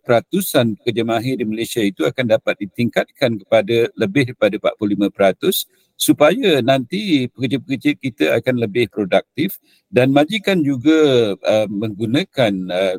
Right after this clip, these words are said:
teknologi-teknologi baru dan digabungkan dengan kemahiran pekerja yang lebih tinggi.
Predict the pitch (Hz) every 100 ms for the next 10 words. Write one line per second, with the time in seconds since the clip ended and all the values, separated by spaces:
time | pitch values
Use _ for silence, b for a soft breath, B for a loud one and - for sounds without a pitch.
0 | - - - 123 123 117 120 87 107 110
1 | 101 95 98 92 127 254 _ _ _ -
2 | 131 139 113 110 123 202 233 180 147 123
3 | 123 123 120 - 98 110 110 143 160 143
4 | 127 131 113 123 113 110 101 - 220 214
5 | 107